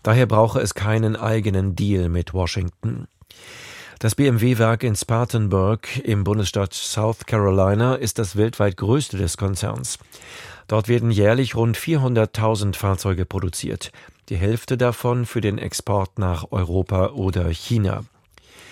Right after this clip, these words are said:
Hintergrund ist die Drohung der neuen U-S-Regierung mit Einfuhrzöllen von fünfundzwanzig Prozent auf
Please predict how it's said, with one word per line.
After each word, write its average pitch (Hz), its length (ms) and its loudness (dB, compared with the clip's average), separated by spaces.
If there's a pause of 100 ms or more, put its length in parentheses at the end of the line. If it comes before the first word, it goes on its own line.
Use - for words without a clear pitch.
(300)
Hintergrund 127 600 0
ist - 280 -4
die 117 100 0
Drohung 131 580 0
der 107 300 2
neuen 104 340 2
U-S-Regierung 113 800 -2
mit 110 160 0
Einfuhrzöllen 107 960 0
von 98 260 0
fünfundzwanzig 98 800 -4
Prozent 104 600 -2
auf 92 280 -2